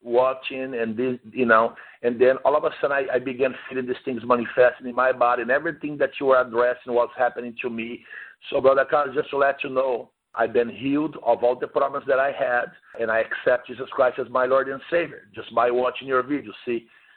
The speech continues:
the guy never went to church, so just by watching the video, because, uh, I, I have a couple of videos on YouTube where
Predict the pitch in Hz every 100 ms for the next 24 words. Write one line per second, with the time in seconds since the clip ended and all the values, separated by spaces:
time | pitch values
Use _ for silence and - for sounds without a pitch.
0 | - 113 123 123 123 131 139 147 139 143
1 | - 180 147 - - _ _ _ - -
2 | 113 117 120 131 139 147 151 143 151 -
3 | 170 147 120 _ - _ 120 117 139 131
4 | 131 135 - _ 123 113 120 117 - 117
5 | 117 120 123 123 120 127 131 135 123 123
6 | 120 123 123 123 - 127 123 120 120 123